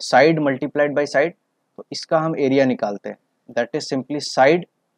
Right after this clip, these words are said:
S लिख रहा हूँ मैं, साइड समझ लो, ये साइड है, multiplied by side। क्या हो जाएगा? क्या है साइड? वन सेंटीमीटर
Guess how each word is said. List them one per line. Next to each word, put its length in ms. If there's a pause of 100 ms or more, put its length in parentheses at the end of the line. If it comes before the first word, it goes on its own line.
(140)
S 200
लिख 200
रहा 80
हूँ 100
मैं, 100
साइड 380
समझ 260
लो, 100
ये 120
साइड 300
है, 60
multiplied 580
by 120
side। 280 (800)
क्या 100
हो 120
जाएगा? 340 (840)
क्या 140
है 140
साइड? 340
वन 180
सेंटीमीटर 640